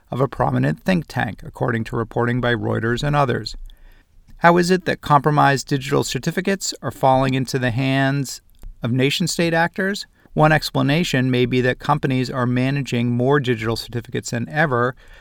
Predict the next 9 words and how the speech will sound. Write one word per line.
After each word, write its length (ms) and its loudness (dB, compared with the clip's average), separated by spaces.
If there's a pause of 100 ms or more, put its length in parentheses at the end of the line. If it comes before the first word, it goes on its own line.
but 120 2
using 360 2
old 400 4
systems 760 -2 (100)
and 180 -2
processes 720 0
to 120 -4
do 220 0
so. 360 -4